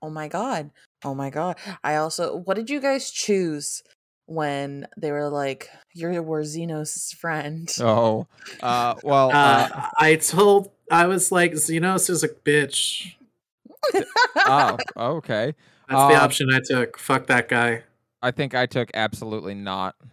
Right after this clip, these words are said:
Speaker 2: Yeah. Uh,
Speaker 1: Listen.
Speaker 2: my, my headcanon for my Warrior of Light is like, yeah, Cal is, like, murderously hateful of Xenos, so she was like, "No."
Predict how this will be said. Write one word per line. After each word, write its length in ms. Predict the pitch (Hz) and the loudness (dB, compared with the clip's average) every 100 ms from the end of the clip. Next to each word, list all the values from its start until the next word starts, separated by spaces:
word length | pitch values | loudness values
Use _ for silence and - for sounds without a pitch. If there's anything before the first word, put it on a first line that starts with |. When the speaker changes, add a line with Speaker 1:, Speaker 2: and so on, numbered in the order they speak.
| _ _ _ | _ _ _
Speaker 2:
Yeah. 300 | - 101 95 - _ _ _ | -6 -4 -4 -6 _ _ _
Uh, 320 | 101 98 98 92 | -4 -2 -4 -8
Speaker 1:
Listen. 340 | 165 - - _ _ _ | -14 -14 -20 _ _ _
Speaker 2:
my, 300 | 127 123 120 117 | -4 0 0 -2
my 160 | 117 | -2
headcanon 320 | 117 110 110 101 | -2 -4 -8 -4
for 60 | |
my 60 | 101 | -4
Warrior 240 | 101 98 | -2 -2
of 80 | 95 | -4
Light 160 | 101 95 | -6 -6
is 160 | 95 | -8
like, 200 | 92 90 _ _ 123 | -10 -10 _ _ -12
yeah, 180 | 98 | -12
Cal 260 | 95 101 87 | -8 -8 -8
is, 100 | 95 | -8
like, 140 | 101 | -8
murderously 760 | 107 117 120 110 101 95 - 104 | -8 -2 0 0 -4 -8 -8 -8
hateful 400 | 107 - 104 90 | -8 -10 -14 -16
of 80 | 101 | -12
Xenos, 300 | 98 101 110 | -10 -10 -12
so 160 | 98 | -14
she 100 | 101 | -12
was 60 | 101 | -12
like, 120 | 104 | -10
"No." 500 | 123 117 113 104 113 | -4 0 0 -2 -6